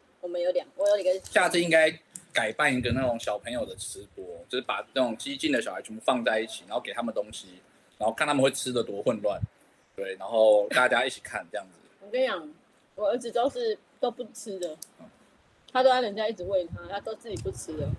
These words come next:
Speaker 2: 不吃哦。
Speaker 1: 因为我儿子走，走那个仙人路线，他不吃饭的。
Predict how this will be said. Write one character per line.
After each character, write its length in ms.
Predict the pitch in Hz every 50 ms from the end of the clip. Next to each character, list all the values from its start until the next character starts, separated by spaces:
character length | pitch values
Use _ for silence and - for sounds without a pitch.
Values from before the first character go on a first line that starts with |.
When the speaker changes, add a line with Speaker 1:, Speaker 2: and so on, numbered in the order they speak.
| - -
Speaker 2:
不 80 | 110
吃 180 | - - 107 98 104
哦。 160 | - - - -
Speaker 1:
因 80 | 269
为 60 | 302
我 80 | 247 214
儿 80 | 220 226
子 160 | 214 262 -
走， 260 | - 208 196 - - - -
走 180 | 196 190 185 202
那 100 | 233 226
个 220 | 220 208 190 190
仙 260 | - - - 254 233 233
人 160 | 208 180 - -
路 120 | 226 208
线， 240 | - - - 190 175 -
他 80 | 196 381
不 100 | - -
吃 200 | - - - -
饭 180 | - - - - -
的。 80 | -